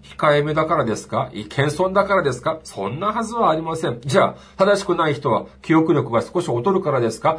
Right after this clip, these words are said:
そんなはずもありません。少なくとも私はそういうふうには思いません。つまり、正しい行いをした人、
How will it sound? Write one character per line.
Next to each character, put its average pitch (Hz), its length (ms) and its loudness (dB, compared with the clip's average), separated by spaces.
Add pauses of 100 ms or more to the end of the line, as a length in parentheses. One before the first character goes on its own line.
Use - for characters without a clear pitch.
そ 117 300 -4
ん 190 100 -6
な 220 140 0
は 202 100 2
ず 196 140 -4
も 196 120 2
あ 175 60 2
り 180 80 -2
ま 175 160 2
せ 180 120 -2
ん。 135 180 -4 (1200)
少 - 160 -2
な 269 80 6
く 254 60 -2
と 247 60 0
も 202 60 4
私 220 220 0
は 233 140 2
そ 226 180 2
う 233 40 0
い 247 40 -4
う 254 60 -6
ふ 254 160 -8
う 247 40 -8
に 208 120 0
は 196 180 0
思 127 240 0
い 139 80 0
ま 131 140 -2
せ 117 140 -6
ん。 98 140 -8 (280)
つ - 80 -10
ま 247 100 2
り、 - 160 -4 (160)
正 240 360 2
し 294 200 -4
い 277 40 0
行 202 480 2
い 196 100 2
を 175 120 0
し - 80 -6
た 160 140 -2
人、 127 400 -4